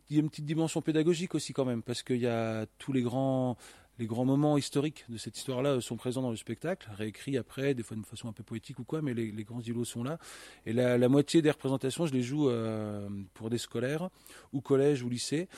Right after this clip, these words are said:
Et j'aime bien les rencontrer avant ou après, et on discute, et tout ça est vraiment d'actualité. Donc c'est une manière aussi de,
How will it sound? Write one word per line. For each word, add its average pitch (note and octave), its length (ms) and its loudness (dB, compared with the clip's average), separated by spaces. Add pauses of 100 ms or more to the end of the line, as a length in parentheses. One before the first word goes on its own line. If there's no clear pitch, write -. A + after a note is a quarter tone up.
(300)
Et C3 80 4
j'aime C3+ 160 4
bien C#3 100 6
les C3 80 6
rencontrer A#2 400 -2
avant C3+ 520 0
ou C3 120 4
après, C#3+ 560 0
et B2+ 60 -2
on A#2 240 0
discute, D#3 640 -4
et A#2 180 0
tout - 180 -14
ça C3 180 -2
est B2 60 2
vraiment A2 420 -4
d'actualité. A2 540 -6
Donc A#2+ 220 -6
c'est - 140 -6
une A2 160 -2
manière A#2 300 -2
aussi A#2 260 -8
de, A2+ 120 -4